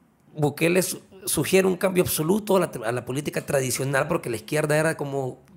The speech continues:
en ese entonces era como el, el, el alivio a todos los problemas de guerrilla en El Salvador, a todos los problemas que la derecha siempre había ocasionado. Eh, un montón de desaparecidos, recordamos al, al monseñor, este,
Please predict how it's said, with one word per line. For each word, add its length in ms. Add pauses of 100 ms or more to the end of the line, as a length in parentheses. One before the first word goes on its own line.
en 120
ese 140
entonces 460
era 120
como 240
el, 220
el, 240
el 100
alivio 380
a 100
todos 240
los 100
problemas 300
de 100
guerrilla 340
en 80
El 60
Salvador, 400
a 60
todos 180
los 80
problemas 340 (260)
que 80
la 100
derecha 280
siempre 240
había 140
ocasionado. 580 (600)
Eh, 540
un 60
montón 260
de 60
desaparecidos, 680
recordamos 400
al, 100
al 200
monseñor, 880
este, 480